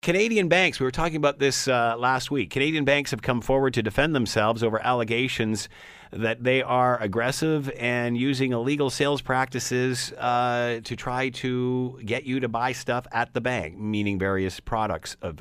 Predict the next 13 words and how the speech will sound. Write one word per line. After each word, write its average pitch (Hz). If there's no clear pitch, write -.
of 92
sort. 80
Uh, 90
you 98
might 117
remember 107
over 101
the 95
last, 98
uh, 92
couple 104
of 90
weeks, 101